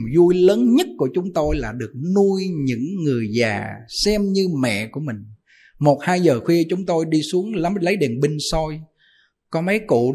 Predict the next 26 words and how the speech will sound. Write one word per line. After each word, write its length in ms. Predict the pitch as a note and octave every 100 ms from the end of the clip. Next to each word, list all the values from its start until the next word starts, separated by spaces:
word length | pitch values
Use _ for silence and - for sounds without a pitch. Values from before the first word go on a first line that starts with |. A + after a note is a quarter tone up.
| D#3
đang 180 | D#3+ D3+
còn 180 | D3 B2+
ngủ 240 | A#2 C3 F3
ngáy 160 | G3+
khò 200 | G#3+ B2+
khò. 440 | A#2+ B2+ A2+ G#2+ G#2+ _ _ _ _ _
Hỏi 200 | - C3
làm 100 | F#3
sao 460 | - D3+ D3+ D3+ D3
ra 320 | D3 C#3+ C#3 D3
ba 160 | C#3+
bốn 220 | D3 F3+
giờ 180 | D#3+ B2 A2+
chưa 80 | D#3
dậy 220 | C3+ A#2+
tu, 160 | D#3 D3
kia 100 | D3
mới 280 | D#3+ G#3+ B3+
đi 140 | G3+
hộ 220 | C3+ A#2
niệm 200 | B2+ A2 B2+
về. 320 | B2+ A2+ G2 G2+ - - - - - - _ - - - - _ _ _ _ - -
Rồi 120 | C3+ B2
có 140 | F#3
một 160 | G#3
bà 60 | C#3+